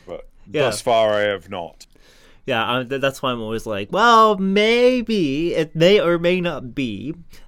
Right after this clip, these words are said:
Speaker 2: Um, because I don't wanna be on record of saying something is, and then it's not yet official. So, but, yeah, I, I do think that on the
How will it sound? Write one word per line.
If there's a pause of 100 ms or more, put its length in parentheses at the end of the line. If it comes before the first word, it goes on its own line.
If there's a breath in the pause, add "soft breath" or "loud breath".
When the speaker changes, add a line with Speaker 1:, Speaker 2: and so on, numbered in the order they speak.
(140)
Speaker 2:
Um, (100)
because
I
don't
wanna
be
on
record
of
saying
something
is,
and
then (480)
it's
not
yet (140)
official. (360 loud breath)
So, (400 loud breath)
but, (320)
yeah,
I,
I
do
think
that
on
the